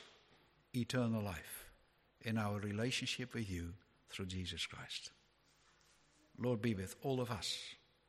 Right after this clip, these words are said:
as we consider these things, as we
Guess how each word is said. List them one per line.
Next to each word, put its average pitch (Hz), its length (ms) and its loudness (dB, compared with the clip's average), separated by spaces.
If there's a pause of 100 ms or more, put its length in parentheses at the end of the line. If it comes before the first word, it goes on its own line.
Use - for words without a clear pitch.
(680)
as 107 140 -4
we 104 80 0
consider 113 420 0
these 113 320 2
things, 113 400 -2 (1200)
as 101 160 -2 (100)
we 98 240 -2